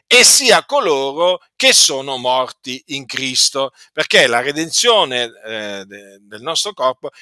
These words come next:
riguarda tutti i membri, i membri della, della Chiesa. Quindi non solamente coloro che sono ancora vivi, eh, quando Gesù, eh, diciamo, apparirà, ma anche quelli che sono, eh, che sono morti.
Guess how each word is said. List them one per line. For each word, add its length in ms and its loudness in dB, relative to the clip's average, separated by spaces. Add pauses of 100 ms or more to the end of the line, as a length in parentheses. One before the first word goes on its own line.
riguarda 720 2
tutti 720 -8
i 120 -10
membri, 680 -2 (340)
i 100 -2
membri 420 -6
della, 580 -2
della 280 0
Chiesa. 500 -2 (260)
Quindi 380 -2
non 180 -4
solamente 880 2 (180)
coloro 420 -2
che 120 -6
sono 340 0
ancora 420 -2
vivi, 480 -2 (240)
eh, 260 0
quando 380 -2
Gesù, 560 -6 (120)
eh, 260 -6
diciamo, 400 -4
apparirà, 600 2 (220)
ma 280 4
anche 260 0
quelli 340 -4
che 140 -4
sono, 640 -2 (100)
eh, 300 -16
che 120 -10
sono 320 -6
morti. 640 -20